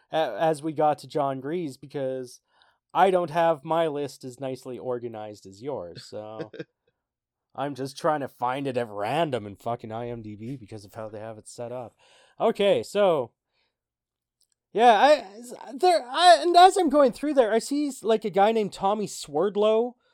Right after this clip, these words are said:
Speaker 1: who it's like, I recognize the name for some reason, like he's a comedian maybe,
Speaker 2: Mm-hmm.
Speaker 1: but I, I, I don't know who Bodie was. Who, which one was Bodie?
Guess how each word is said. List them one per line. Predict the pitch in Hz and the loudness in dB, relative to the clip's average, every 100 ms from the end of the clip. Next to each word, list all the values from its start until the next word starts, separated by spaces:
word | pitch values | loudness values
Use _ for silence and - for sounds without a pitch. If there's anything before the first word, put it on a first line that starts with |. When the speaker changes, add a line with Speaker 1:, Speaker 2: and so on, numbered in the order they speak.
| _ - | _ -4
Speaker 1:
who | 196 | -2
it's | 190 | 0
like, | 196 | -4
I | 165 | -4
recognize | 165 226 311 294 294 262 - | -4 -4 -4 -2 0 0 -2
the | 165 | -6
name | 131 123 165 240 | -4 -2 -2 -4
for | 226 - | -6 -10
some | - 240 233 | 0 0 0
reason, | 240 247 226 247 247 247 _ _ _ _ | -2 -2 -2 -2 -2 -6 _ _ _ _
like | - 175 | -4 -4
he's | 180 139 | -4 -12
a | 131 | -14
comedian | 156 160 202 214 226 220 | -10 -8 -6 -4 -4 -4
maybe, | 220 220 214 220 226 220 _ | -2 -2 -4 -6 -8 -10 _
Speaker 2:
Mm-hmm. | 143 139 131 | -16 -16 -4
Speaker 1:
but | 175 165 160 - _ _ - | 2 2 2 -4 _ _ -8
I, | 147 | -4
I, | 170 139 117 170 160 131 151 | -4 -4 -6 -6 -6 -6 -2
I | |
don't | 170 160 | 0 0
know | 160 | -2
who | 151 | -2
Bodie | 131 - 151 160 127 | -4 0 0 0 -6
was. | 113 107 107 139 | -6 -6 -8 -12
Who, | 147 | -8
which | 147 - | -8 -6
one | 170 | -8
was | 143 113 | -8 -10
Bodie? | - 127 131 95 85 | -6 -4 -4 -8 -14